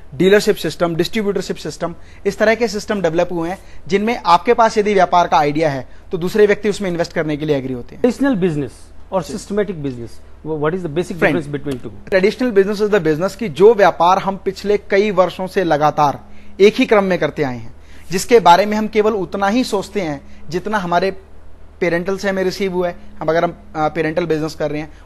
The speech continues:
Speaker 1: उनसे हमें प्राप्त हुआ है, या जो हमने सामान्य व्यापार करने का तरीका देखा है।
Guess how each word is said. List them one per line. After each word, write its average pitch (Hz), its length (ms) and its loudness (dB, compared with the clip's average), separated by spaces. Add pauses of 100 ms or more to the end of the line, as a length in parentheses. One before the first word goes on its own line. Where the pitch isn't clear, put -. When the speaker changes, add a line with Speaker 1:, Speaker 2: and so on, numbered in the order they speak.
Speaker 1:
उनसे 190 240 -2
हमें 190 160 2
प्राप्त 170 280 0
हुआ 170 120 0
है, 165 80 -8 (260)
या 208 120 6
जो 208 200 6
हमने 226 240 4
सामान्य 196 460 2
व्यापार 185 300 2
करने 165 280 -4
का 170 80 0
तरीका 151 300 -2
देखा 135 260 -8
है। - 120 -16